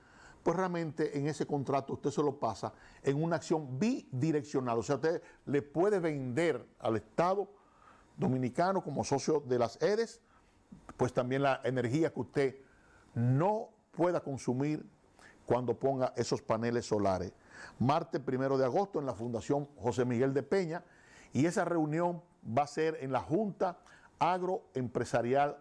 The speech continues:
Dominicana que está detrás de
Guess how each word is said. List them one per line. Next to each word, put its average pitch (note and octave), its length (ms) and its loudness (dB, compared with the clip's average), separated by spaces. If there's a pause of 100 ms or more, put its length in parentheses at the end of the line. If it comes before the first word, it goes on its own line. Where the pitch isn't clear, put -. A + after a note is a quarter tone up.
Dominicana A#2 920 -2
que - 100 -2
está - 480 -2 (240)
detrás A#2 800 -2 (240)
de C#3+ 420 -2